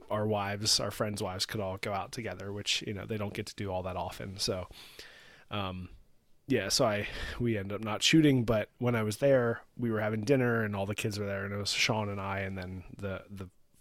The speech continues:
four kids plus the toddler. And Emery, Sean's son, was eating, and he was like, we had sausages and, um, and, like, a salad and a fruit salad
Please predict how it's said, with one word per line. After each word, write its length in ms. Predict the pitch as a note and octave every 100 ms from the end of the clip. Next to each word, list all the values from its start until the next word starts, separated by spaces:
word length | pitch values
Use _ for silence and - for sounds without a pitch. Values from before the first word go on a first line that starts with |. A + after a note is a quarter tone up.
| -
four 340 | - A#2 G2+ G2+
kids 380 | - A2 F#2+ F2+
plus 300 | - G2 -
the 100 | G#2
toddler. 500 | - F2 F2+ F#2 F#2 - - - - - - - - - -
And 200 | G2+ F#2
Emery, 440 | A#2+ B2 F#2+ G2+ - - - - - - - -
Sean's 340 | - A#2+ A2+
son, 180 | - B2
was 160 | G#2+ C3+
eating, 320 | C3 G#2+ G#2+
and 120 | G2+ G2 -
he 120 | - B2
was 120 | A2
like, 220 | G#2+ G#2
we 120 | C3
had 300 | A2+ A#2 G2+ - - - - - -
sausages 1040 | - E3 C3+ D3 C3 C3 B2 A#2+ A2+ A2+ -
and, 480 | A#2+ A2 G#2+ G#2 G#2 - - -
um, 380 | B2+ G#2+ G2 F#2+ - - - -
and, 140 | A#2
like, 220 | G#2+ G2+
a 220 | G#2 G2 G2 -
salad 420 | - A#2+ A2 G#2
and 100 | G2+
a 40 | F#2
fruit 240 | A2 G2
salad 300 | - - G#2